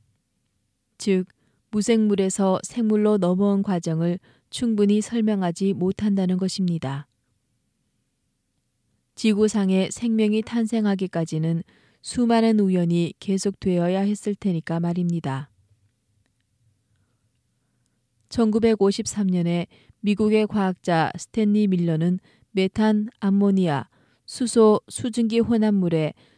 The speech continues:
전기 방전을 가해 아미노산을 합성하는 데 성공했다.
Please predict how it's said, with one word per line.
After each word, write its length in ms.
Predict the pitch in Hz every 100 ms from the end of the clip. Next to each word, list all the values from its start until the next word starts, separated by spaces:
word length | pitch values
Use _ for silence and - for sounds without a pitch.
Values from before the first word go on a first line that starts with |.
| _ -
전기 380 | 202 202 202
방전을 580 | 214 196 185 202 196 190
가해 400 | 180 165 170 185 -
아미노산을 720 | 180 185 202 202 190 208 202
합성하는 640 | 214 226 - 220 208 175 165
데 120 | 185
성공했다. 840 | - 214 202 190 175 - 139 139